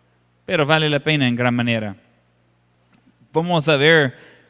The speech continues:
en el Antiguo Testamento Dios promete de bendecir eso. Vamos a Deuteronomio veintiocho, versículo uno. Deuteronomio veintiocho, comenzando el versículo uno.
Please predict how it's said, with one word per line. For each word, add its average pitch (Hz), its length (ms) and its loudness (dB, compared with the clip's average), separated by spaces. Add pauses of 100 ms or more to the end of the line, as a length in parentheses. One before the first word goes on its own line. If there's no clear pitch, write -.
en 135 100 -2
el 131 100 0
Antiguo 170 260 0
Testamento 151 480 -4
Dios 143 520 -2 (220)
promete 139 540 -4
de 117 360 -6 (520)
bendecir 123 460 -4
eso. 120 380 -4 (320)
Vamos 165 280 -2
a 156 80 -2
Deuteronomio 143 720 0
veintiocho, 127 680 -4
versículo 117 440 -8
uno. 104 240 -8 (580)
Deuteronomio 135 720 -2
veintiocho, 123 840 -4 (320)
comenzando 135 440 -4
el 123 60 -4
versículo 120 420 -6
uno. 120 280 -2